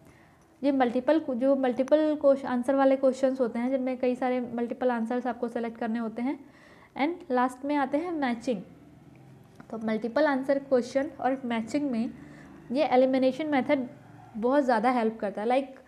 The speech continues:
कोई question दिया है, उसमें four आपको options दिए हुए हैं, उसमें से कोई दो correct है, दो correct नहीं है, तो आपको सेलेक्ट, अ, select करना है कि कौन से correct answer हैं। आपने question पढ़ा, आपको नहीं आ रहा है कि अच्छा,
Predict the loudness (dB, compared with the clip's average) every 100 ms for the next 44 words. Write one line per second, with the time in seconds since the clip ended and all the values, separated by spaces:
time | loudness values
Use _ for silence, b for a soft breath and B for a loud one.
0 | B B B 0 2 2 2 2 2 0
1 | 0 -4 -2 -2 0 0 2 2 2 -2
2 | -12 _ _ _ _ _ _ -6 -2 0
3 | 0 0 -2 -2 0 0 0 -2 -4 -2
4 | 0 0 -2 0 0 0 0 0 -2 -2
5 | -4 -6 -8 _ 0 0 2 -2 -2 -2
6 | -2 -2 -6 b b b b b _ _
7 | -2 0 -2 0 2 2 -2 -6 -4 -4
8 | -2 -2 0 0 -2 -2 -2 -2 -2 -2
9 | -2 -2 -2 -2 -4 -4 -4 -2 -4 -4
10 | -8 -14 _ -8 -6 0 4 4 4 0
11 | -2 -4 -8 B B B -8 -6 -2 0
12 | 2 2 2 0 0 -4 -4 -4 -4